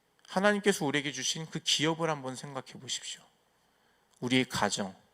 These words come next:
내가 섬기고 있는 그 삶의 현장, 일터, 사업장, 그것이 바로 하나님께서 우리에게 맡겨주신 기업인 것이에요.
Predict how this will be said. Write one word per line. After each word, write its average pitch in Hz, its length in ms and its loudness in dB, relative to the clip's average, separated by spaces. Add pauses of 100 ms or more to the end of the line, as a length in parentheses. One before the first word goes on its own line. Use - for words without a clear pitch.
(760)
내가 143 260 8
섬기고 185 540 4
있는 160 260 0
그 147 80 0
삶의 156 460 2
현장, 110 420 -4 (1200)
일터, 156 580 -2 (640)
사업장, - 760 4 (1300)
그것이 208 440 10
바로 190 220 8
하나님께서 190 540 2
우리에게 143 160 -4
맡겨주신 123 540 -4 (200)
기업인 131 480 -2
것이에요. - 400 -6